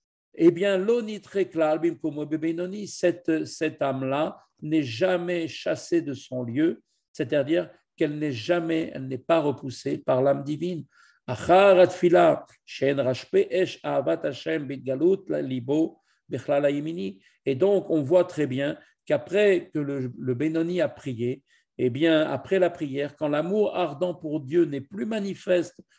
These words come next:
dans le côté gro-, droit de son cœur, comme il l'était durant la prière,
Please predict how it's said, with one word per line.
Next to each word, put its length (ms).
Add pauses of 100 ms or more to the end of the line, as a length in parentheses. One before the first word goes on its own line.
(100)
dans 160
le 140
côté 340
gro-, 240
droit 460
de 100
son 260
cœur, 380 (260)
comme 220
il 100
l'était 360
durant 320
la 100
prière, 480